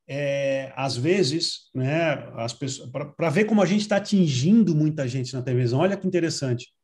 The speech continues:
Quem, quem questionou a confederação não joga beach tênis, olha que bacana. Então, é, a gente consegue, pelo Sport T V, atingir muita gente, uma gama,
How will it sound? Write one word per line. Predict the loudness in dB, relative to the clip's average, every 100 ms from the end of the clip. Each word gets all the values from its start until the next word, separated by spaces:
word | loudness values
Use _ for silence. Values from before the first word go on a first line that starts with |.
| _ _ _ _ _ 2
Quem, | 2
quem | 2 2
questionou | 2 0 0 2 2
a |
confederação | 2 -2 -2 -2 0 0
não | 4
joga | 4 4 4
beach | -2 -8
tênis, | -6 -4 2
olha | 2 2
que |
bacana. | -2 -2 -2 -4 -6 _ _ _
Então, | -4 0 2 4 4 0 -10 -20 _ -10
é, | -2 0 2 0 -4 -8 -20 _ _ _ _
a | -6
gente | 0 0 0
consegue, | 2 2 2 2 2 0
pelo | -2 -2
Sport | -4 -4 -6 -4
T | -6
V, | -4
atingir | -6 -6 -6 -6 -8 -8
muita | -4 2 4 8 8 6 4
gente, | 2 2 0 -2
uma | -2
gama, | -2 -4 -6